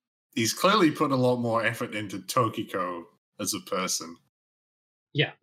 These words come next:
Speaker 2: so Tokiko, voiced by Ryoka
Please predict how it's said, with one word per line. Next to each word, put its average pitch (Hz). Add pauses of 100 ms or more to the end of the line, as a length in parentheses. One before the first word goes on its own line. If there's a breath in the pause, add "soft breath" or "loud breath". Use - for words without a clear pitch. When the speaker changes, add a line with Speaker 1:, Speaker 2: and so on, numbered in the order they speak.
Speaker 2:
so 131
Tokiko, 147 (280)
voiced 127
by 117
Ryoka 127